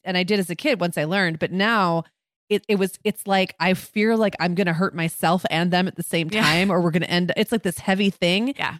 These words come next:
Speaker 1: And it's one of those things where you feel like you should just instinctively know how to teach them, and there's nothing instinctive about it.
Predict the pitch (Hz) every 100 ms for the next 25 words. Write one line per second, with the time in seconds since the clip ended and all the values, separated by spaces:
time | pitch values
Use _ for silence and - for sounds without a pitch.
0 | - 233 247 - 220 240 294 277 247 -
1 | 277 262 - 208 208 202 - _ _ 214
2 | 220 202 - 240 285 302 - _ _ _
3 | _ _ _ 208 208 - 214 - 196 208
4 | - 208 185 - 180 185 208 185 185 170
5 | 151 151 165 170 160 151 - - 175 -
6 | 240 254 - 196 196 185 202 208 233 220
7 | 170 180 - 175 160 139 131 127 120